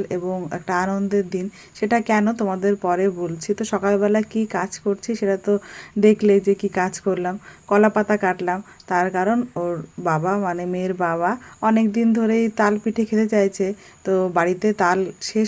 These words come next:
হয়ে গেছে বলল ফোন করে, আর বাড়িতে যেহেতু যাওয়া হয় না তো ওই জন্য এবার খাওয়াও হয়নি। তো আমি বললাম, "তুমি নিয়ে এসো, তো আমি করে দেবো।" তো ওই জন্য সকালবেলা ঘুম থেকে উঠেই আগে কলা পাতাটা কেটে নিলাম,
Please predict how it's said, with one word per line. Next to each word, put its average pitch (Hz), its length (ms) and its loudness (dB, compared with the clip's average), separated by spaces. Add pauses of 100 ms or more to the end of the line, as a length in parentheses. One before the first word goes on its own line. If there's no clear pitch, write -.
হয়ে 220 180 2
গেছে 214 300 2
বলল 208 360 4
ফোন 208 280 -4
করে, 190 260 0
আর 170 120 0
বাড়িতে 170 380 0
যেহেতু 214 300 2
যাওয়া 214 260 2
হয় 226 220 0
না 196 140 -2 (380)
তো 214 160 0
ওই 208 80 6
জন্য 208 300 0
এবার 202 280 2
খাওয়াও 214 420 2
হয়নি। 202 380 -2 (300)
তো - 120 -10
আমি 190 120 2
বললাম, 196 300 2
"তুমি 226 300 2
নিয়ে 226 240 4
এসো, 247 220 -2 (120)
তো 277 120 -6
আমি 226 240 2
করে 226 240 0
দেবো।" 202 260 2 (360)
তো - 100 -14
ওই 190 80 2
জন্য 190 260 -2 (120)
সকালবেলা 196 560 0
ঘুম 208 240 0
থেকে 214 280 -2
উঠেই 208 360 2
আগে 208 160 2
কলা 196 240 -2
পাতাটা 202 380 -4
কেটে 202 260 -4
নিলাম, 202 300 -2